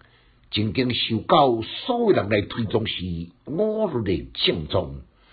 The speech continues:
写景、寄情一脉相连。来，咱搁再来复诵一遍。见说蚕丛路，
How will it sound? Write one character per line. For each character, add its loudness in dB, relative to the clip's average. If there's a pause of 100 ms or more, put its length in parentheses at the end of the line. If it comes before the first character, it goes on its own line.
(280)
写 2 (200)
景、 -2 (520)
寄 2 (260)
情 -6 (300)
一 -2 (260)
脉 -4
相 -4
连。 -8 (420)
来， 2 (420)
咱 -4
搁 -6
再 -2
来 4
复 -12 (200)
诵 -2
一 -10 (160)
遍。 -10 (920)
见 2
说 2 (520)
蚕 0
丛 -8
路， -4